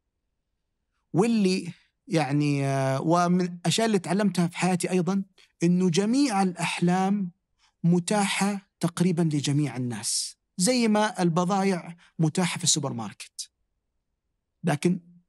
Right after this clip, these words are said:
كل بضاعة في جنبها برايس تاج، بطاقة سعر توضح لك الثمن حقت هذا الحلم. الثمن من تضحيات، آه،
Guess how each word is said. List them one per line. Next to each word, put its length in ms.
كل 320
بضاعة 600
في 160
جنبها 640
برايس 360
تاج، 280
بطاقة 480
سعر 500
توضح 400
لك 160
الثمن 540
حقت 580
هذا 220
الحلم. 380
الثمن 540
من 240
تضحيات، 800
آه، 320